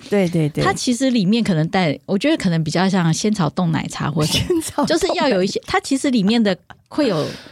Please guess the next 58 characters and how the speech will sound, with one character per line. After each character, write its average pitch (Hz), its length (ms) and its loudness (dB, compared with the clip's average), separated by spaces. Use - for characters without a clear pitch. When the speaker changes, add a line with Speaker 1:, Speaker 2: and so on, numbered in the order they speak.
Speaker 2:
咀 175 160 0
嚼 165 280 0
啊， 175 220 2
Speaker 1:
嗯 190 60 0
哼。 - 80 -4
Speaker 2:
会 269 80 0
有 220 100 2
不 233 220 2
同 247 120 2
的 233 100 2
口 214 200 0
感 185 320 0
啊， 160 180 2
会 247 160 -2
有 214 80 0
不 233 140 -2
同 220 160 0
层 180 160 -2
次 190 140 -2
的 196 120 2
味 196 160 2
道 165 280 -2
啊。 147 340 -2
Speaker 1:
嗯。 175 460 2
Speaker 2:
有， 165 240 0
有 180 160 0
时 202 120 -2
候 254 120 2
不 214 200 -6
太 202 280 0
甜， 160 280 -2
甚 202 160 0
至 202 100 4
有 165 100 2
点 160 120 0
带 175 200 0
苦 - 280 -10
味 160 160 -2
或 - 160 -4
者 160 60 2
什 - 140 -6
么 - 180 -6
之 139 160 -4
类 127 160 -2
的。 - 100 -12
Speaker 1:
嗯。 165 320 0
Speaker 2:
就 - 120 0
是 440 160 0
这 466 160 2
个 254 60 0
曲 202 180 -2
子 160 160 -2
的 185 100 -2
好 151 260 -2
听， 208 220 0
其 175 180 0
实 165 60 0
是 190 220 -2